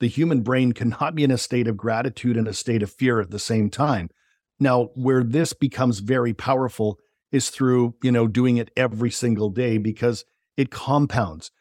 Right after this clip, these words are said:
So if you wake up and you've got a meditation practice or a gratitude practice, or you're thinking about, you know, things as Ravi did about his children,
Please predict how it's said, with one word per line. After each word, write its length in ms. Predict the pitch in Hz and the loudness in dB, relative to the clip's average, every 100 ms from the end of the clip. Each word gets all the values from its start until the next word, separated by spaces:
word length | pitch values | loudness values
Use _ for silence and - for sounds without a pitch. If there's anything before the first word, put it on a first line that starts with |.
| _ | _
So 160 | - 131 | -4 -2
if 120 | 120 | 0
you 140 | 135 165 | 0 2
wake 260 | 156 147 | 0 2
up 180 | 151 127 | 0 2
and 120 | 117 | 2
you've 140 | 117 107 | 2 2
got 200 | 139 131 | 0 2
a 20 | |
meditation 680 | 127 127 123 123 131 - 113 | 2 2 0 0 -2 -2 -4
practice 440 | 113 98 101 - | -4 -6 -8 -2
or 120 | 110 | 0
a 60 | 110 | 2
gratitude 520 | 123 120 123 - 104 | 2 2 2 0 -2
practice, 480 | 107 101 - 98 - | -2 -4 -6 -8 -2
or 80 | 104 | 0
you're 160 | 104 | 0
thinking 420 | 92 135 139 127 | 0 0 0 2
about, 340 | 117 110 117 101 _ _ _ _ | 2 2 2 0 _ _ _ _
you 120 | 139 | 0
know, 300 | 135 127 113 | 4 2 0
things 320 | - 131 131 117 | 0 2 2 2
as 200 | 117 107 | -2 2
Ravi 280 | 123 123 120 | 2 2 2
did 260 | 120 120 | 2 0
about 240 | 117 110 90 | 0 -6 -4
his 200 | 127 - | -4 -4
children, 560 | - 139 127 110 95 | -2 0 2 0 -2